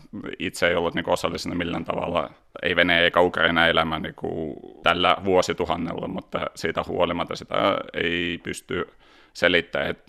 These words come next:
ainakin niinku flegmaattisuus ja mitään tekemättömyys ei,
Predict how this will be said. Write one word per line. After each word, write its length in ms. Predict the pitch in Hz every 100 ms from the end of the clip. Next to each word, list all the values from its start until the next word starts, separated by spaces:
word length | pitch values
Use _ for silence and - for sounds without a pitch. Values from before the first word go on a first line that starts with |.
| -
ainakin 460 | 85 85 98 120 110
niinku 160 | 101
flegmaattisuus 800 | 101 107 95 90 87 - 85 -
ja 160 | 90 87
mitään 240 | 92 85
tekemättömyys 580 | 82 82 82 - 90
ei, 80 | 87